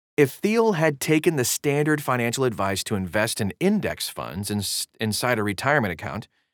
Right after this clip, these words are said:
he would not have billions of dollars of tax-free assets today. So by leveraging a self-directed I R A or S D I R A, he's built extraordinary wealth without paying any taxes. But that doesn't mean you should do the same thing.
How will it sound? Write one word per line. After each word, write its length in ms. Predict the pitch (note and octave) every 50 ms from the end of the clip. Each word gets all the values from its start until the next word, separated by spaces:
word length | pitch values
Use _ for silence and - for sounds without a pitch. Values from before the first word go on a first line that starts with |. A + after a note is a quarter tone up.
| _ _ _ _ _ _ _ _ _
he 120 | - C#3+ D3+
would 180 | E3 F#3+ F#3
not 220 | G#3 B3+ C#4+ C4+ A3
have 240 | E3 B2+ A2 F#2 E2+
billions 380 | G#2+ G2 F#2 F2 F2 F2 F2
of 100 | F#2+ F2+
dollars 400 | E2+ F#2+ E2+ D#2+ F#2 B2+ C#3+ B2+
of 80 | G#2 -
tax-free 480 | - A2+ G2+ G2 - - - G#2 F#2
assets 500 | E2+ D#2 F#2 - - G#2 G2+ A2 - -
today. 440 | - - G3+ - C4+ C#4 - - - _ _ _ _ _ _ _ _ _ _ _
So 120 | - E3+ E3+
by 140 | D#3+ E3 E3
leveraging 480 | D#3+ E3 F#3 G3 G#3 G#3 G3+ G#3 F3+
a 60 | C#3+
self-directed 760 | B2 - - - D#3 F3 F#3 - - F#3 E3 D3+ C#3 - D#3 C#3+ -
I 160 | - A2+ A#2
R 180 | B2 C3+ B2 G2+
A 200 | F2+ F2+ F#2 -
or 240 | - G2+ G#2 - -
S 220 | - C3+ C#3+ - -
D 260 | - D3 D#3 D3+ C3+ -
I 140 | - F#2+ F2+
R 160 | D#2+ D2 C2
A, 180 | C2 D#2 E2+ - _ _ _ _ _ _ _ _ _ _ _ _ _ _
he's 160 | - G3+ G3+ F#3+
built 260 | D#3+ D#3+ D#3+ D#3+ -
extraordinary 1000 | - C#3 - - - - - G3 A3+ C4+ D4+ D#4+ D4+ A#3+ F#3 D3 A2+ G#2 G2 F2+
wealth 420 | E2+ F2+ E2+ F2 F#2 - - - _ _ _ _ _ _ _ _ _ _ _ _ -
without 300 | G#2+ G2+ C#3 C#3+ C#3 -
paying 240 | - C3+ B2+ B2 B2
any 120 | B2+ A#2+
taxes. 520 | - - G#2+ F2 E2 - - - - - _ _ _ _ _ _ _ _ _ _ _ _ _ _ _ _ _ _ _ _ _ _ _ _ _
But 120 | - A#2+
that 180 | D3 E3 F#3 F3
doesn't 240 | F3+ D#3+ E3+ D#3 A#2+
mean 220 | D3+ D#3 D3+ C#3+
you 100 | B2+ B2+
should 320 | B2 - C3 A#2 F#2+ - _
do 160 | - A#2 A2
the 100 | F#2 G2
same 300 | F#2 - A2 G2 F2+ E2+
thing. 240 | E2 - D#2+ B1